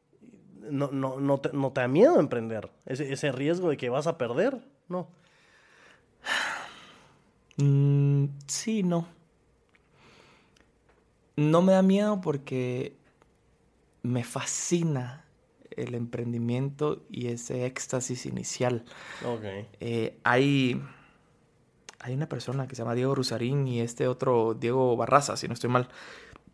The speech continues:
Speaker 2: tienen un podcast.
Speaker 1: Sí, en, en México, ¿no?
Speaker 2: Ujú, donde hablaban y, y este decía,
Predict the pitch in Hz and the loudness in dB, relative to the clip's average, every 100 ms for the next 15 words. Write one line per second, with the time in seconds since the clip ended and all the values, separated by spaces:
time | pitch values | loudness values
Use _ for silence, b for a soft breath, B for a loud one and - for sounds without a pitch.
0 | _ _ _ - 143 139 143 147 123 123 | _ _ _ -4 -2 0 0 -2 -4 -6
1 | - - - _ _ _ - 139 120 - | -10 -20 -20 _ _ _ -8 -8 -8 -14
2 | - - - 127 139 147 147 117 147 190 | -20 -20 -16 -10 -8 -8 -10 -10 -10 -4
3 | 160 180 185 - 156 135 135 127 135 156 | 0 0 -2 -10 0 2 2 4 6 6
4 | 185 - 139 - 139 131 - 139 - 160 | 2 -2 -10 -6 -4 -2 -2 -2 0 0
5 | 185 | 0